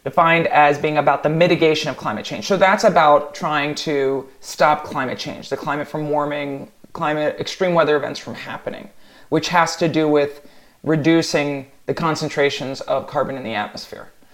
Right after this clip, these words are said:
And that's the group that I'm in. And that's where they have relegated most of the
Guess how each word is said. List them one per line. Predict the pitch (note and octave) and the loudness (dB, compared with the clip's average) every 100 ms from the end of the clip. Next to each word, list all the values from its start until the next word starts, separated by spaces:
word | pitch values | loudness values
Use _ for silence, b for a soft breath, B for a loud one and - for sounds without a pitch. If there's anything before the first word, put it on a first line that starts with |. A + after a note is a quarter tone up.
| b b | b b
And | E3+ | 0
that's | D#3+ - | 2 4
the | F#3+ | 2
group | D#3 D3+ | 2 2
that | C#3+ - | 2 4
I'm | D3+ D3+ D3 | 2 2 0
in. | D3 | 0
And | E3+ | 2
that's | G3 A#3+ C#4+ - | 4 4 2 -2
where | E3 F3+ D#3 D#3 | 2 4 4 4
they | D3 D3 D3 | 4 4 4
have | D3 C3+ C#3 | 2 0 4
relegated | D3+ D3 D3 C#3+ C3+ C#3+ C#3 | 4 4 2 2 2 0 -2
most | D3+ D3 D3+ D#3 D#3 D3 - | -6 -4 -2 0 2 0 -4
of | - C#3 C3+ | -2 -2 2
the | C#3 C3+ B2+ | 2 2 0